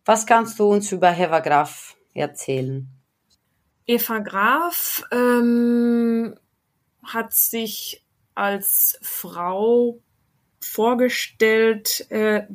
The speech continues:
Speaker 2: die, ähm, sehr stark beeinträchtigt ist durch die Trauer über ihren verlorenen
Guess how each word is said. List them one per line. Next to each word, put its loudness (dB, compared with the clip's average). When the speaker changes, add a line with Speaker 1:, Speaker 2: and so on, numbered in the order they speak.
Speaker 2:
die, 2
ähm, -2
sehr 4
stark 2
beeinträchtigt -2
ist -2
durch -2
die -6
Trauer 4
über 0
ihren -2
verlorenen 2